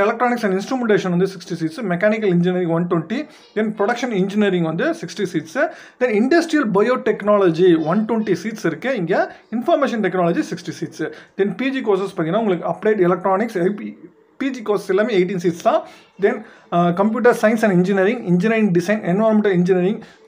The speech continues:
geotechnical engineering, manufacturing engineering, power electronics and drives, then power system engineering, structural engineering, thermal engineering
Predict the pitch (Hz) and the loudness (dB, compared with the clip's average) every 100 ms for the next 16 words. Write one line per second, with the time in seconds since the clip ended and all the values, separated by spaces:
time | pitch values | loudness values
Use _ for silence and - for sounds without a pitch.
0 | 143 190 277 214 - - 226 254 240 220 | -8 -2 -2 -2 -6 -4 -2 0 0 2
1 | 175 196 190 202 254 - 165 214 262 220 | 4 4 4 2 0 -6 -4 -2 -2 -2
2 | 214 220 214 180 190 202 220 - 185 240 | -4 -2 -2 0 0 0 -2 0 0 0
3 | - 185 185 202 202 190 160 175 220 226 | 0 -2 0 0 0 -2 0 0 0 -4
4 | - _ 190 196 180 202 240 - 214 - | -18 _ -4 -2 2 2 2 0 -8 -2
5 | 262 208 175 196 190 190 240 - - 208 | 0 2 2 4 4 4 2 -6 -6 -6
6 | - 262 240 247 - 175 185 190 180 220 | -4 0 2 0 0 0 0 2 2 2
7 | 220 - _ 214 233 269 262 196 180 180 | -4 -18 _ 2 4 4 2 2 2 4
8 | 196 | 2